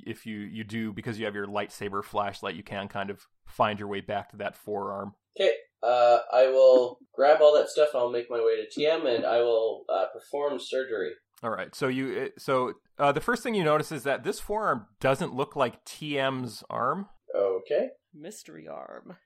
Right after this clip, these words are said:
Speaker 1: Yeah,
Speaker 2: Is,
Speaker 1: it's,
Speaker 2: is it
Speaker 1: uh, it doesn't look like a protocol droid's arm either.
Speaker 2: Is, is it, um, uh, adaptable?
Speaker 1: Uh, why don't
Speaker 2: Or is it,
Speaker 1: you
Speaker 2: like, two left arms?
Speaker 1: give me a, uh,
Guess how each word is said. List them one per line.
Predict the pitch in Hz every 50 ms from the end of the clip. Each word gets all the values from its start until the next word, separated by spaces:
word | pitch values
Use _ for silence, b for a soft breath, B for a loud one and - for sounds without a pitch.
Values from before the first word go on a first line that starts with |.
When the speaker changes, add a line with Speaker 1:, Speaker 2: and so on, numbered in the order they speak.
| _ _
Speaker 1:
Yeah, | - 135 127 - 147
Speaker 2:
Is, | 147 -
Speaker 1:
it's, | - 117 - -
Speaker 2:
is | 139 131 131
it | 147 143 139 113
Speaker 1:
uh, | 113
it | 110 - _ _ _ _ _ _ - -
doesn't | 190 226 277 254
look | 254 - -
like | 254 -
a | -
protocol | - - - 233 214 214 208 208 190 160 135 127
droid's | 101 117 120 113 107 104 104
arm | 117 117 117 110 117
either. | 123 131 123 101 87 76 - - _ _ _
Speaker 2:
Is, | - 139 151 143 - - -
is | 143 143 143 -
it, | 160 156 147 - - - _ -
um, | 143 135 135 131 131 131 131 127 123 123 120 117 113 - _ _ _
uh, | - 113 113 110 110 110 110 107 104 - - 117
adaptable? | 110 113 107 117 - - - - 285 330 359 349 - _ _ _ _ _ -
Speaker 1:
Uh, | 135 143 143 139 143 -
why | - 139 165 180
don't | - 143
Speaker 2:
Or | 147
is | 147 - 160
it, | 156
Speaker 1:
you | 151
Speaker 2:
like, | 143 139 139 -
two | - 160 151
left | 139 139 127 131 139
arms? | 127 120 117 110 107 107 107 110 - - - - - _ _ _ -
Speaker 1:
give | 131 147 151
me | 175 170 165 160 156 151 147 143
a, | 139 127
uh, | 117 117 113 113 107 104 98